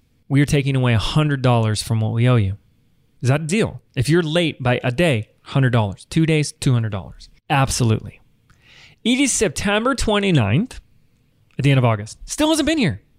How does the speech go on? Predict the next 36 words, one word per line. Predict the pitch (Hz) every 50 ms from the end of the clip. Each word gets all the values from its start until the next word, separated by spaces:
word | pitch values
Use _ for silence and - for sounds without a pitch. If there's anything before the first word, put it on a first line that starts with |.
| _ _ _ _ _ _ _
It's | 214 - -
September | - - - 294 370 370 330
twenty-ninth, | - - 320 330 269 254 302 359 311 185 - - - - - _ _ _ _ _ _ -
right? | 135 165 226 254 -
That's | - 196 -
crazy. | - - - 240 285 311 240 147 127 120 - -
Even | 175 190 - 262 254 240
with | 214 185 - -
that | 190 196 196 185 113
in | 151 135 127
place, | - - 139 117 101 - -
right? | 123 131 139 139 - _ _ _ _ _ _ _ _ _ _ _ _ _ _ _ -
Most | 131 135 156 160 185 - -
people | - 180 156 - 143 - -
also | 143 151 170 156 - - 117 110 123 156 202 - - - _ _ _ _ _ _ _ _ _ _ _ _ _ _ _ 135
don't | 147 139 143 135
live | 143 143 131
with | 131 120
any | 127 127 123 117
accountability. | - - 123 113 110 107 104 110 101 104 104 - - - _ _ _ _ _ _ _ _ _ _ _ _ _ _ _ _ _ _
He's | 135 120
not | 135 135 123
taking | 135 127 123 120
any | 120 127 127
accountability | 117 - 120 107 104 113 170 190 143 113 117 110 -
for | - 110
his | 101 104
actions. | 131 143 139 - - - - - - _ - - - - - - - - _ _ _ _ _ _
So | - - 185
why | 180 214 226 285
am | 277 233
I | 202 165
bringing | 156 165 160 151
all | 139 127
this | 127 120 -
up? | 135 117 - - - -